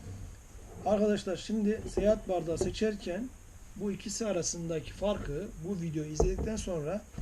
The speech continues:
gönül rahatlığıyla alabilirsiniz. Dediğim gibi yirmi beş, yeni seri otuz beş, otuz beş eski seri, kırk yedi,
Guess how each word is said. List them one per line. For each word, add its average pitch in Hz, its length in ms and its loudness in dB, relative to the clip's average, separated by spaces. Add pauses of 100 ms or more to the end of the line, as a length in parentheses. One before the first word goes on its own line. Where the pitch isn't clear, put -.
(420)
gönül 208 300 6
rahatlığıyla 185 800 4
alabilirsiniz. 156 800 0
Dediğim 165 340 0
gibi 175 240 -2 (960)
yirmi 185 320 4
beş, 202 340 0 (340)
yeni 175 160 -2
seri 202 320 8
otuz 190 300 2
beş, 202 320 2 (340)
otuz 160 320 -4
beş 175 220 2
eski 156 220 -6
seri, 196 380 2 (400)
kırk - 260 -2
yedi, 170 360 4